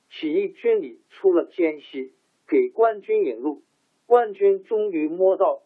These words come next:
方圆洞，方腊没有防备，被俘虏了。没多久，被押解到东京，惨遭杀害。方腊起义虽然失败了，但是给北宋王朝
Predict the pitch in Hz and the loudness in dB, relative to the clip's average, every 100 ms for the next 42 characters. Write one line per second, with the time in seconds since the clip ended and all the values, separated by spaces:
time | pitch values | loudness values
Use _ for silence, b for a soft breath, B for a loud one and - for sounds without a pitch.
0 | _ 196 175 160 113 120 160 131 _ _ | _ 0 0 -2 -6 -2 -2 -2 _ _
1 | _ _ 214 196 202 180 131 147 123 - | _ _ 2 4 2 0 -2 -2 -2 -4
2 | 113 131 147 - _ _ _ _ - 214 | -6 2 0 0 _ _ _ _ 0 0
3 | 147 - 156 202 135 123 123 _ _ _ | 0 -4 0 0 0 -4 -8 _ _ _
4 | 139 151 165 208 196 143 117 131 _ _ | 0 0 2 2 2 -4 -12 -16 _ _
5 | _ 208 170 156 208 196 - 185 175 135 | _ 6 6 6 0 0 -2 -2 0 -2
6 | - 139 143 185 175 170 _ _ _ _ | -2 -10 -10 -4 -4 -4 _ _ _ _
7 | - 120 123 165 160 185 160 143 - _ | -8 -6 2 0 2 -4 -4 -6 -12 _
8 | _ _ _ _ 240 226 214 175 - - | _ _ _ _ 2 4 2 0 -6 -16
9 | - - 165 156 _ _ 208 208 139 143 | -12 -4 -4 -4 _ _ 4 4 2 -4
10 | - - 190 226 180 117 - _ _ _ | -8 -4 2 2 0 -6 -16 _ _ _
11 | 226 185 - 175 160 156 160 - 156 180 | 2 2 -4 -6 -2 0 -2 -2 0 0
12 | - 165 127 143 - 127 135 | 0 -2 -2 -4 -6 -2 0